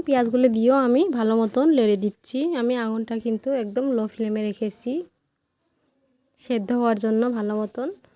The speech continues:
এখন আমি ঢাকনা দিয়ে এটা ঢেকে দিব লো ফ্লেমে দিয়ে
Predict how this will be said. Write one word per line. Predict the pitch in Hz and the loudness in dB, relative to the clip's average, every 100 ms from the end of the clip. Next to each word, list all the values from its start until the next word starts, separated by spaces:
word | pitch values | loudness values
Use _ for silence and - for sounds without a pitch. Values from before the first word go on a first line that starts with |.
| _ _ _ _ | _ _ _ _
এখন | 240 220 240 | -10 -4 -2
আমি | 233 262 | 0 -2
ঢাকনা | 220 208 220 | -4 -6 -6
দিয়ে | 214 247 | -4 -4
এটা | 240 285 | -4 -4
ঢেকে | 226 208 220 | -4 -4 -4
দিব | 202 202 233 330 - _ _ _ - | -2 -2 -2 -4 -8 _ _ _ -10
লো | 220 214 | -8 -8
ফ্লেমে | 220 214 214 214 | -6 -4 -4 -6
দিয়ে | 202 214 | -4 -4